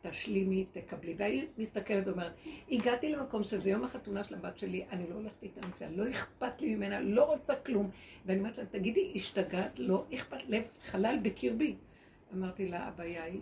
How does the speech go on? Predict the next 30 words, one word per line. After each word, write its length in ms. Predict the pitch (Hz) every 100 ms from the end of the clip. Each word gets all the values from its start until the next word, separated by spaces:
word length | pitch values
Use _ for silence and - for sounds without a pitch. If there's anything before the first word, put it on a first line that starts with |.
| -
שאת 500 | - - - 180 -
מתרגשת 680 | 185 - 208 202 381 - -
עוד 140 | 196
שלי 200 | - 190
בחלל 440 | 185 135 - - -
בקרבך, 440 | - - - 190 -
תשלימי, 540 | 339 - 480 427 415 - - -
תקבלי, 640 | 185 - 202 160 156 165 - - - -
תסכימי, 720 | 196 180 - - 196 185 175 175
תיכנסי, 800 | 202 - 285 254 - - 311 359 381 - - - -
תנועה, 360 | 240 - 302 330 - - - -
תנועה 240 | - -
לתוך 340 | 208 - 226 -
המצב 300 | 196 - 226 220
הזה, 180 | 233 302 - - - -
ותשחררי, 560 | 190 196 - 202 185 196
תגידי, 400 | 202 190 208 214
זה 100 | 196
מה 140 | 226
שאני 280 | 220 - 190
ואני 200 | 175 170
לא 40 | 170
יכולה 320 | 170 127 160
אחרת." 340 | 160 175 156 - - - - - -
משהו 440 | 220 320 381 415
שם 220 | 370 370
מתבצר 540 | 285 190 202 190 226 226
וייכנס 520 | 214 190 196 240 254
למהלך 920 | 214 202 190 - - - 190 190 214 226
אחר. 240 | - 156